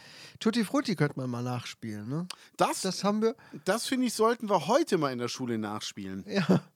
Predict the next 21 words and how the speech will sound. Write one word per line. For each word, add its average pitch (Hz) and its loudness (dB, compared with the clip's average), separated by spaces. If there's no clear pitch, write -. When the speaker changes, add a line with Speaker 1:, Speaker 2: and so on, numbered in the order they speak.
Speaker 2:
Lass 214 2
uns 254 -6
mal 214 -2
doch, 196 -2
hier 254 -4
ist 247 -6
doch 233 -2
so 233 -4
eine 226 0
Sekundarschule. 131 0
Ich 117 -6
sag - -4
mal, 98 -2
zehnte 269 -2
Klasse, 247 -2
Speaker 1:
Ja. 208 -2
Speaker 2:
mal 226 2
Tutti 247 -2
Frutti 220 -2
Speaker 1:
Ich 294 0
Speaker 2:
nachspielen. - -4